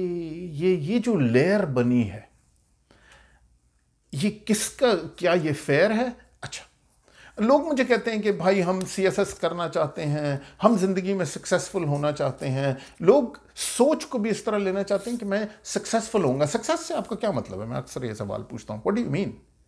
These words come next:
क्या सक्सेस से आपका ये मतलब है कि आप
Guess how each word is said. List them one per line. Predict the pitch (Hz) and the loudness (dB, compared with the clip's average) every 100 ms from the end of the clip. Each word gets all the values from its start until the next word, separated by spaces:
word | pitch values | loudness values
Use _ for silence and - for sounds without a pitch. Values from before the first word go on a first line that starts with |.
| _ _ _ _ _ _ _ _ - _ - | _ _ _ _ _ _ _ _ -20 _ 2
क्या | 196 226 | 6 6
सक्सेस | 214 214 - - 226 | 4 0 0 0 0
से | - 233 | 2 0
आपका | 208 170 185 196 | 4 2 2 0
ये | 170 170 | 2 2
मतलब | 190 185 196 190 | 0 -2 -2 -2
है | 151 175 175 - - - | 2 2 0 -4 -16 -2
कि | 143 - | -2 0
आप | 147 160 - - | 4 4 2 -8